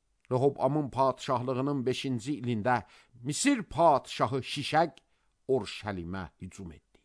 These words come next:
Çünki Rehoboamla xalq Rəbbə xəyanət etmişdilər. Şişəqin min iki yüz döyüş arabası, altmış min atlısı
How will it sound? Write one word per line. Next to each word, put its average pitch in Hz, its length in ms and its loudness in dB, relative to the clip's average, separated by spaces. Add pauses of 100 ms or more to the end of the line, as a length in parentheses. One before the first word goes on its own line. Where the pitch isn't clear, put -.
(520)
Çünki 127 640 -2 (260)
Rehoboamla 165 720 4
xalq 98 560 -4 (460)
Rəbbə 92 500 -6 (200)
xəyanət 90 580 -8
etmişdilər. - 560 -20 (1900)
Şişəqin 226 680 4 (280)
min 269 240 8
iki - 340 2
yüz 165 440 0 (100)
döyüş 147 400 0 (100)
arabası, 98 680 -6 (500)
altmış 220 720 6
min 160 300 -2 (120)
atlısı 98 680 -8